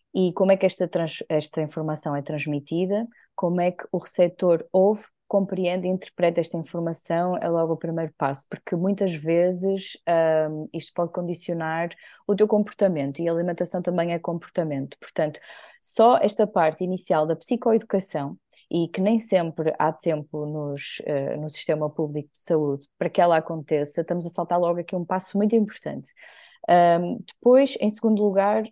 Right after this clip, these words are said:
eh, em, em termos de perturbações mentais, claro que, ah, um psiquiatra ou um psicólogo serão as pessoas mais indicadas para falar sobre,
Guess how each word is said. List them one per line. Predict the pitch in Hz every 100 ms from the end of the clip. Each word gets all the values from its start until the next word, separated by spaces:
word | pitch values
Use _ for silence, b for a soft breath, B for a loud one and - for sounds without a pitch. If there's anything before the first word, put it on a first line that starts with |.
| -
eh, | 180 170 170
em, | 180 185
em | - 196
termos | 277 277 233
de | 202 208 185 _ _
perturbações | - - 220 196 190 - 147 139
mentais, | 156 156 151 127 135 165 -
claro | - 143 139
que, | - 151 131 b b b
ah, | - 147 139 139
um | 151 143 139
psiquiatra | 139 - 139 151 135 143
ou | 135
um |
psicólogo | 135 - 139 135 131
serão | - - 143 135
as | 135
pessoas | - 143 135
mais | 139 135
indicadas | 139 143 139 131
para | - 143
falar | - 143 127
sobre, | - - 160 147 196